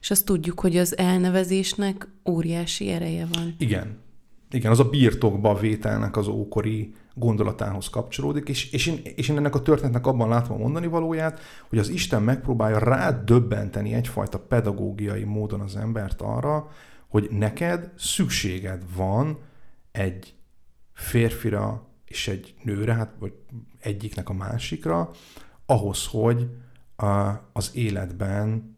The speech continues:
Speaker 2: minél teljesebben tudjál élni. És itt még egyszer mondom, ez nem, ö, nem minden esetben igaz, de az esetek túlnyomó részében igen.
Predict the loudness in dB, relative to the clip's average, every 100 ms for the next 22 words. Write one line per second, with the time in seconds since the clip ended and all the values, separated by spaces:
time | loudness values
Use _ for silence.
0 | 4 8 8 8 2 -2 -2 -2 -4 -6
1 | -6 -6 -6 -8 -6 -6 -6 -8 -8 -6
2 | 0 2 2 0 -2 -2 2 2 2 -2
3 | 0 4 4 6 4 0 -8 -20 -20 -20
4 | -20 -20 -4 0 0 0 0 2 2 2
5 | 6 8 8 6 4 2 0 -4 -2 -2
6 | 0 -2 -2 -2 -2 -2 -4 -12 -20 -20
7 | -20 -20 -20 -20 -6 -2 -2 -2 -2 -4
8 | -6 -2 2 4 2 -2 -4 -4 -4 -6
9 | -6 -8 -10 -12 -14